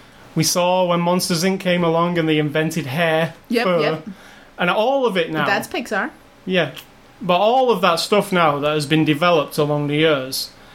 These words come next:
Speaker 1: it's come to a point, I think, with these C G things where it's all been developed, a-, and now you can do fur and hair and everything is do-, everything just looks great. Like, so,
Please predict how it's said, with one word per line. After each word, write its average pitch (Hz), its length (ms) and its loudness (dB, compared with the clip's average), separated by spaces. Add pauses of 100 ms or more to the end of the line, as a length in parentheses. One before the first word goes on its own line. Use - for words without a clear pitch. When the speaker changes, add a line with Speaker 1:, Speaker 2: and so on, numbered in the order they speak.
(140)
Speaker 1:
it's 170 140 -4
come 247 260 2
to 208 100 2
a 175 60 2
point, 202 280 0
I 165 160 2
think, 147 240 -2
with 147 120 -8
these 151 200 -2
C 156 200 0
G 170 180 -2
things 147 320 -2
where 147 180 -2
it's 160 220 -4
all 214 220 2
been 233 160 2
developed, 147 640 -2
a-, 180 100 -10 (100)
and 165 160 0
now 180 320 2
you 170 160 -4
can 156 200 -2
do 180 280 -2 (480)
fur 165 640 -2
and 135 140 -8
hair 160 600 -2
and 139 120 -10
everything 185 480 -2
is 139 160 -6
do-, 170 160 -4
everything 180 500 0
just 151 180 -2
looks 180 240 -4
great. 165 360 0
Like, 139 240 -12
so, 156 300 2